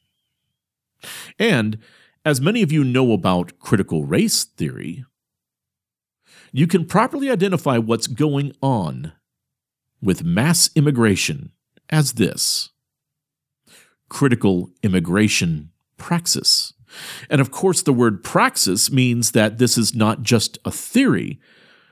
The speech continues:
but something that is being put into practice. It's already being done. It's not just a theory anymore.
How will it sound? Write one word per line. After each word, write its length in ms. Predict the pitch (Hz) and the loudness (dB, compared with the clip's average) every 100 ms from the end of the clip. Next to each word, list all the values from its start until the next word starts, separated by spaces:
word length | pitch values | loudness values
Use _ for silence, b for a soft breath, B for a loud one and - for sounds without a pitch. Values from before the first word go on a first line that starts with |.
| b - | b -2
but 160 | 139 | 2
something 680 | - 208 170 110 117 127 139 _ | 4 2 2 0 0 -4 -12 _
that 160 | - 170 | 0 0
is 100 | 170 | 2
being 260 | - 175 | 0 0
put 500 | 180 - - 196 - - _ _ | -2 -6 -2 -2 -2 -20 _ _
into 320 | 107 104 165 | -2 2 -2
practice. 880 | 165 - 170 165 - - - - - _ _ _ _ _ _ _ _ _ _ _ _ _ _ _ _ | -2 -6 -6 -6 -8 -2 -2 -2 -6 _ _ _ _ _ _ _ _ _ _ _ _ _ _ _ _
It's 160 | - - | -2 -2
already 300 | - 80 80 | -2 0 0
being 300 | 82 98 107 | 2 2 2
done. 380 | 107 214 135 - | 0 0 -2 -4
It's 220 | - - - | -2 -2 -2
not 260 | - - | -6 -8
just 300 | - 82 - | -6 -6 -4
a 60 | - | -4
theory 400 | - 180 120 80 | 0 2 2 0
anymore. 540 | 71 73 71 50 - | -4 -8 -10 -12 -18